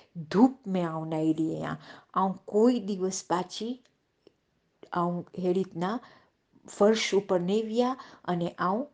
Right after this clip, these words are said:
કોઈ ઘર જે અંદર ચીડા આસમાન ખુલ્લો ના હોય, આઉં ઈડા નહીં વિના."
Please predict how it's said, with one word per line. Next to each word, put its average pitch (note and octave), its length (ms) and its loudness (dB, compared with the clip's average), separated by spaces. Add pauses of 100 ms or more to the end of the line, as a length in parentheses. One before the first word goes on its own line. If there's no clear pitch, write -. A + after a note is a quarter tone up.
કોઈ G#3 340 4 (220)
ઘર F3+ 260 4
જે F#3+ 220 0
અંદર F3+ 460 0
ચીડા F3 460 0 (880)
આસમાન F3+ 680 0
ખુલ્લો G3 340 6
ના F#3 220 -2
હોય, A#3+ 260 0 (100)
આઉં F3 200 -4
ઈડા E3 260 0
નહીં E3+ 260 0
વિના." C#3+ 300 -6